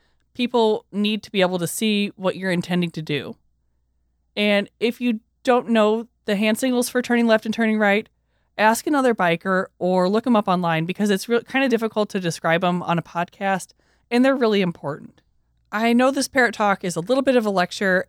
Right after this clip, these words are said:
and I'm sure, like me, you would like to think that all the other bikers on the path are looking at you and how awesome you look in your cycling outfit and how great your cycling skills are. But newsflash, they're not.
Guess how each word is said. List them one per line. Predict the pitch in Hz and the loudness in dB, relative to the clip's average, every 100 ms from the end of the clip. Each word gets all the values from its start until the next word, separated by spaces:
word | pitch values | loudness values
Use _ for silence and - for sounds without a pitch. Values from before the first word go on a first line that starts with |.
| - | 0
and | 220 | 2
I'm | 208 202 | 2 0
sure, | - 277 269 | 0 2 2
like | 269 214 196 | 2 0 0
me, | 226 226 214 - | 2 2 0 -2
you | 202 | 0
would | 185 | 2
like | 185 190 | 0 -2
to | 170 | -6
think | - 208 208 _ | -2 -2 -2 _
that | 170 165 - | -2 -2 0
all | 165 | 0
the | 196 240 | 4 4
other | 233 | 4
bikers | 214 190 202 185 | 4 2 0 -2
on | 190 | -2
the | |
path | 185 - 170 175 170 | -2 -2 0 0 -2
are | - 170 165 156 165 | -6 -2 0 2 0
looking | 220 285 | 0 0
at | 233 | 0
you | 196 208 202 | 2 2 2
and | 175 | 2
how | 165 180 - | 0 -2 2
awesome | 190 202 226 | 0 2 0
you | 208 | 2
look | 190 - | 0 -2
in | |
your | 190 | -2
cycling | 175 - 185 190 151 | -2 0 0 0 -2
outfit | 175 170 190 - | -2 -2 -2 -2
and | 170 | -4
how | 175 165 160 151 | 0 0 -2 -8
great | 185 202 240 | 0 0 2
your | 202 | -2
cycling | - 175 196 196 | -2 -4 -2 -2
skills | - 233 233 | 0 0 2
are. | 240 247 - _ _ _ _ | 2 2 -2 _ _ _ _
But | - 180 170 - _ | 0 2 2 -2 _
newsflash, | - 156 247 - 202 190 196 - _ _ | -4 0 2 2 4 4 2 -6 _ _
they're | 175 202 202 | -2 2 4
not. | 180 156 160 | 4 2 0